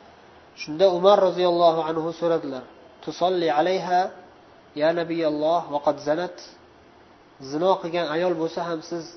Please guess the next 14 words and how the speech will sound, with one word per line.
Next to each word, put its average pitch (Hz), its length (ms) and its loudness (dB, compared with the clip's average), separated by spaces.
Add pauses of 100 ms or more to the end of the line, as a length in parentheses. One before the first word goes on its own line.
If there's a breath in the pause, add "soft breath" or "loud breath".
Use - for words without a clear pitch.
(200)
"Ey 160 160 -6
Rasululloh, 156 720 -2
bu 156 160 -6 (160)
ayolga 151 380 -6 (160)
janoza 151 440 -4
o'qidingizmi? 180 680 -6 (3500)
Yoki 139 240 -8
janoza 151 400 0
o'qimoqchimisiz?" 185 840 -2
deb 147 180 -8
so'radilar 147 460 0
janoza 147 340 -2
o'qishdan 143 340 -8
oldin. 131 300 -10